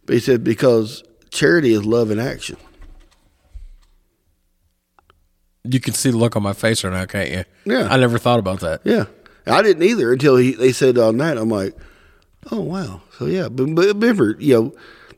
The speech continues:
Speaker 1: was it faith made dying fruition, hope does whatever, I forget the lecture,
Speaker 2: Yeah.
Speaker 1: but charity extends upon, uh, beyond the grave. We can always do charity. I mean, you can always leave something for somebody for charity. After you pass away, you can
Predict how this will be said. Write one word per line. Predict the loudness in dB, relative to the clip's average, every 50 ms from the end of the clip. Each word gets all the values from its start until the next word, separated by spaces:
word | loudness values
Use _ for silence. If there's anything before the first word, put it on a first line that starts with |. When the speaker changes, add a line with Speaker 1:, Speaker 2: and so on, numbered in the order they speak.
| _ _ _ _ 0
Speaker 1:
was | 2 4 4 4
it | 2 -2
faith | -2 2 4 4 4 2 0 -2
made | 0 2 4 4 4 4 2 -4 -6 -8
dying | -6 -4 -2 -2 -4 -4
fruition, | -4 -6 -6 -6 -4 -4 -4 -4
hope | -2 0 0 0 0 -2 -6 -8
does | -4 -2 -2 -2 -2 -4
whatever, | -4 -2 -2 -2 -2 -2 -2 -2
I | -4 -4
forget | -4 -6 -6 -6 -6
the | -8 -10
lecture, | -6 -4 0 0 2 2 0
Speaker 2:
Yeah. | 0
Speaker 1:
but | -2 -2 -4 -4 -10 -18 -20 -20 _ _
charity | -2 2 4 4 4 4 4 2
extends | 2 0 -2 -6 -6 -6 -4 -6
upon, | -8 -8 -6 -6 -6 -8 -10 -14 -16
uh, | -16 -16 -16 _ _ -8
beyond | -4 -2 -2 0 0 -2 -4
the | -4
grave. | -6 -4 -4 -4 -4 -6 -8 -10 -14 -20 -20 _ _ _ _ _ _ _ _ _ _ -2
We | 0 0
can | 2 2
always | 4 6 6 6 6
do | 4 0 -4
charity. | -4 -2 0 0 2 2 2
I |
mean, | 2 2 0
you | 2 2
can | 4
always | 4 4 2 0
leave | 0 0 -2 0 -2 -2 -4
something | -4 -6 -4 -4 -6 -8
for | -6
somebody | -4 -4 -2 -2 -2 -2 -2
for | -4 -6
charity. | -4 -4 -4 -2 -4 -4 -6 -6 -8 -10 -12 _ -6
After | -4 -4 -2 -2 -4
you | -4
pass | -2 -2 -2 -2 -4 -6
away, | -4 0 2 2 2
you | 2 0 -2
can | -4 -8 -12 -12 -14